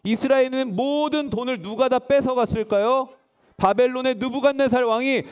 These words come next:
다 빼앗아 갔어요. 바벨론의 느부갓네살 왕이 다 빼앗아 가니까 다니엘의 엄마 아빠가 갖고 있었던 그 돈을 다 다니엘은 빼앗겨 버린 거예요. 결국 다니엘은요,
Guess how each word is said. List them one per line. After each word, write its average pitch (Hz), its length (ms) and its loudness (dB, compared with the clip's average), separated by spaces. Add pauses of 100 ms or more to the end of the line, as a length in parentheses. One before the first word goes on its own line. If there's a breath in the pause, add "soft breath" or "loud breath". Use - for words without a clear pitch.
(120 loud breath)
다 233 380 4
빼앗아 277 560 2
갔어요. 135 720 -2 (380 soft breath)
바벨론의 262 580 2
느부갓네살 254 680 0
왕이 262 220 0
다 226 200 2
빼앗아 269 520 2
가니까 208 720 0 (260 loud breath)
다니엘의 262 800 4
엄마 233 480 0
아빠가 254 360 2
갖고 208 420 -2
있었던 247 600 -2 (160)
그 247 200 -2
돈을 240 600 -2 (600)
다 247 240 4
다니엘은 254 680 2
빼앗겨 294 460 2
버린 196 340 -2
거예요. 123 380 -2 (440)
결국 190 380 -2
다니엘은요, 202 840 0